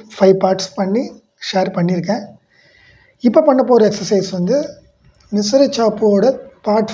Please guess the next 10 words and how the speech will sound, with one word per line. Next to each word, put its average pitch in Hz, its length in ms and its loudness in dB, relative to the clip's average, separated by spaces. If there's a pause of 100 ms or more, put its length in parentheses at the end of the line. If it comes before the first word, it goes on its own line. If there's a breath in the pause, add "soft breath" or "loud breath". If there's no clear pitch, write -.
ஃபைவ்ல 269 300 6
இருக்கிற, 185 300 -2
that 185 120 -6
is 202 180 -8
part 214 360 -2
ஃபைவ்ல 233 260 0
நான் 185 240 -4
கொடுத்துருக்கிற 180 440 -2 (880 soft breath)
எக்ஸர்சைஸோட 196 920 2
ஒரு, 185 220 2